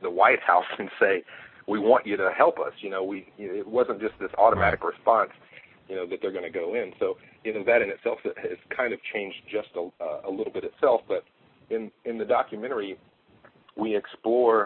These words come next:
Speaker 1: the idea of what their directives are.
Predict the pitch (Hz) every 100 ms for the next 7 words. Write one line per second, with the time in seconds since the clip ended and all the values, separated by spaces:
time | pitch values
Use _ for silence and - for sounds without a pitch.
0 | - _ _ _ _ _ _ _ _ -
1 | 101 104 101 95 95 104 98 95 - 95
2 | 95 92 87 - - - - 113 - 104
3 | 101 98 - - - 92 - 87 101 -
4 | 95 82 - 71 -